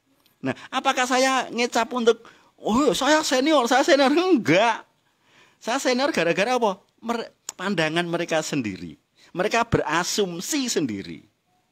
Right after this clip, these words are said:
Mereka mengira kalau Pak Sindu adalah lulusan pertanian U G M. Apakah saya lulus dari U G M? Hmm, kalau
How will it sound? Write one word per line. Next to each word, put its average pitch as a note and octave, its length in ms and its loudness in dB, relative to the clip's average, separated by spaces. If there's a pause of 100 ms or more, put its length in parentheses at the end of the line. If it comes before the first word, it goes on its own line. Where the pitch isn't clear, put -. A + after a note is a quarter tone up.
(600)
Mereka D#3+ 240 -4 (400)
mengira D#3+ 320 2
kalau D3 240 0
Pak G2+ 240 -6
Sindu C#3+ 320 0
adalah A#2+ 400 2 (160)
lulusan C3 880 2 (640)
pertanian A#2+ 800 0 (320)
U E3+ 160 2
G D#3+ 240 0
M. F2+ 320 -4 (1400)
Apakah A3+ 400 0
saya A3+ 160 2
lulus A#3 400 2 (160)
dari D3 240 2
U F3+ 80 -6
G F3 80 2
M? A3+ 220 2 (2750)
Hmm, F#3+ 1200 -2
kalau F#3+ 480 0